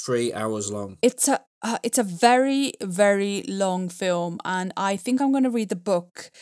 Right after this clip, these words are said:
Speaker 2: and I'm gonna try and watch it again. Um, it's, uh, it's about, uh, this, um, uh, Yusuke is, uh, this, uh,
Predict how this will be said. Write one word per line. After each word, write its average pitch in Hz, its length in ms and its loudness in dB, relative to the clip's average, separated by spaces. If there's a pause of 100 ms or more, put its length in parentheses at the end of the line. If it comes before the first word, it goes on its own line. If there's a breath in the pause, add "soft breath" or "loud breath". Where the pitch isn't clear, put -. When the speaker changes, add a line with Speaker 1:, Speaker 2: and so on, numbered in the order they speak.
(240 loud breath)
Speaker 2:
and 190 140 -2
I'm 196 120 -2
gonna 196 160 -4
try 196 240 -2
and 190 100 -4
watch 180 240 -6
it 175 60 -4
again. 165 460 -6 (320 loud breath)
Um, 190 440 4
it's, - 320 -4
uh, - 200 0
it's 208 160 -4
about, 226 420 4
uh, 185 600 4
this, 190 380 -4
um, 180 720 -2 (320)
uh, 170 300 -4
Yusuke 208 680 -2
is, 175 380 -8
uh, 175 120 -4
this, 175 420 -10
uh, 165 300 -4